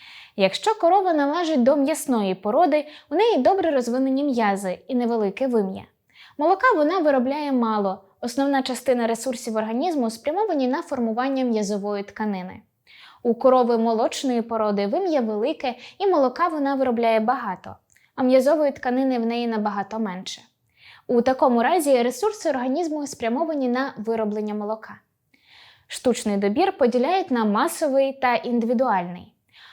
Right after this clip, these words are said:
Масовий добір найчастіше використовують у селекції рослин, коли відбувається відбір особин за конкретними їхніми фенотиповими ознаками. Класичний приклад масового добору — відбір зерна за розміром після збирання врожаю.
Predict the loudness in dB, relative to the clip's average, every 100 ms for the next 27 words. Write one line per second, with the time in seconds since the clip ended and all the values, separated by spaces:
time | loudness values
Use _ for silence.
0 | -6 2 2 2 2 2 2 0 0 0
1 | -2 -6 -4 -4 0 0 0 -2 -6 -4
2 | -2 -2 -4 -6 -4 -2 0 0 -2 -4
3 | -2 -2 -4 -6 -6 -10 _ _ -20 -2
4 | 4 6 6 4 2 2 0 -2 0 0
5 | 0 0 -2 -4 -2 2 2 0 -2 -2
6 | -2 -4 0 0 0 0 0 0 -2 -4
7 | -6 -6 -4 -4 -4 -4 -4 -4 -4 -4
8 | -4 -4 -6 -6 -14 -16 -20 _ _ _
9 | _ -4 -2 -2 -2 -2 -2 -2 0 0
10 | 0 -2 -2 -4 -2 0 0 2 2 4
11 | 2 2 2 2 2 2 0 -2 -2 0
12 | 0 2 2 2 0 -2 -2 -4 0 0
13 | 0 0 0 0 -2 -2 -2 -2 -4 -6